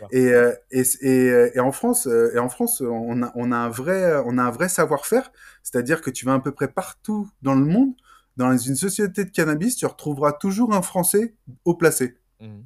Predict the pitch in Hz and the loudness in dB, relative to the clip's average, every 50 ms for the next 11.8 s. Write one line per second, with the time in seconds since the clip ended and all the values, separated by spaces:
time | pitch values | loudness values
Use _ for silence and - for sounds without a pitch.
0 | 135 _ - - 117 101 95 85 _ _ _ _ _ _ _ _ _ _ _ _ | -20 _ -18 -16 -16 -16 -16 -20 _ _ _ _ _ _ _ _ _ _ _ _
1 | _ _ _ _ _ - 247 269 214 175 202 196 - _ _ _ _ _ _ _ | _ _ _ _ _ 0 2 2 2 2 -2 -4 -4 _ _ _ _ _ _ _
2 | - 120 131 135 - - 214 277 277 - 170 151 143 131 127 123 117 113 127 131 | -2 0 0 0 2 4 4 4 4 2 0 0 2 2 2 0 0 -2 -2 0
3 | 220 240 - 214 196 190 190 180 - - 202 190 180 175 175 175 190 180 180 175 | 0 2 2 2 0 0 -2 -2 -2 -2 -2 -2 -4 -4 -4 -4 -2 -2 -2 -2
4 | 160 165 156 - - 139 123 - - 156 170 180 190 185 185 185 196 208 208 196 | -4 -6 -10 -8 -6 -6 -6 -4 -2 0 0 2 2 0 0 0 0 0 0 0
5 | - 220 208 156 143 147 160 151 143 - 156 156 147 - - - - - - - | 0 -2 -2 -2 -2 -2 -2 -4 -4 -4 -4 -4 -6 -6 -4 0 2 2 2 0
6 | - - - - - - _ - 127 117 - - 131 127 123 - 160 151 147 131 | -6 -20 -20 -20 -20 -18 _ -4 -4 -2 0 2 0 2 2 4 4 4 2 2
7 | 120 117 117 117 117 117 113 113 - - 117 113 113 110 110 107 104 101 - - | 0 -2 -2 0 0 0 -2 -4 -4 -4 -2 0 0 0 0 -2 -4 -6 -10 -20
8 | - _ _ - - 120 120 117 113 - - 135 131 - - 247 285 285 285 - | -20 _ _ -4 -2 -2 -2 -2 -4 -6 -6 -6 -6 -2 0 0 0 0 -2 -8
9 | - 117 120 123 123 117 120 120 120 117 - 131 117 117 117 131 180 247 262 - | -4 -2 0 0 0 0 0 -2 -4 -4 -2 -2 -2 -2 -2 -4 -4 -4 -4 -6
10 | - - - - - - 269 269 - - 147 143 - - - - 254 247 175 131 | -8 -8 -8 -6 -4 -4 -4 -4 -4 -6 -8 -10 -10 -10 -8 -6 -6 -4 -4 -4
11 | 123 120 160 196 190 - - - 175 175 - - 285 226 - _ | -6 -6 -6 -6 -8 -10 -12 -12 -12 -10 -8 -8 -8 -8 -10 _